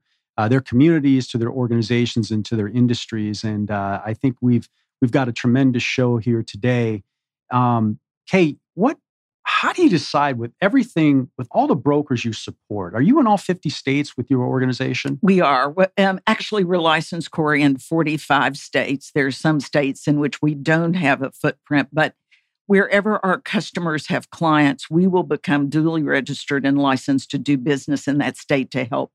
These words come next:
Speaker 2: them.
Speaker 1: With supporting folks with life insurance and with disability insurance and with long-term care,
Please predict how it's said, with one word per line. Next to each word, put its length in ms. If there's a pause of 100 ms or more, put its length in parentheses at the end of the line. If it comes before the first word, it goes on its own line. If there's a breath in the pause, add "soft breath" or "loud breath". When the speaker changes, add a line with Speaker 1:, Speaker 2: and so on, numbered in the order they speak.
(100)
Speaker 2:
them. 400 (400)
Speaker 1:
With 400 (880)
supporting 640
folks 560
with 420 (120)
life 320
insurance 640
and 80
with 120
disability 560
insurance 640
and 140
with 160
long-term 380
care, 260